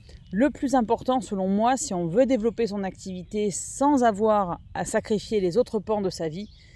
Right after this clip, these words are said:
c'est de créer une activité qui les soutienne, ces fameux autres pans de sa vie. Mon activité me permet aujourd'hui, et m'a permis depuis, euh, enfin, il me permet depuis un certain temps maintenant,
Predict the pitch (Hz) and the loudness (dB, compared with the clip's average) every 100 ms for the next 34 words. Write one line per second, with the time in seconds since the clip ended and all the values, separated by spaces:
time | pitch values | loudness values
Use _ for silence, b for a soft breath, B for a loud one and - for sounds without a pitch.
0 | b b - 233 208 - 247 240 262 226 | b b 0 4 4 2 6 8 8 6
1 | 208 - 208 180 262 214 190 - 269 - | 0 -2 -4 -2 -2 0 -2 -2 -4 6
2 | 269 214 165 - 190 196 185 190 202 - | 8 8 2 -6 -6 -2 0 0 -2 0
3 | 214 - 185 180 175 170 165 147 - - | -2 -2 -4 -2 -4 -6 -8 -10 -14 -20
4 | - b b b b b b - 240 262 | -20 b b b b b b -2 2 2
5 | - 262 254 320 320 285 247 226 247 277 | 0 -2 0 0 2 4 4 4 6 4
6 | 220 220 190 156 202 254 - 160 180 185 | 4 2 0 -2 -6 -8 -10 -4 -2 0
7 | 214 190 214 185 - 185 185 165 160 165 | 0 0 -2 -4 -6 -6 -4 -4 -4 -2
8 | 185 214 196 220 180 - 175 170 220 - | 0 2 2 2 -2 -4 -6 -4 -4 -4
9 | 180 185 254 196 226 262 | -4 -2 -4 -4 -6 -8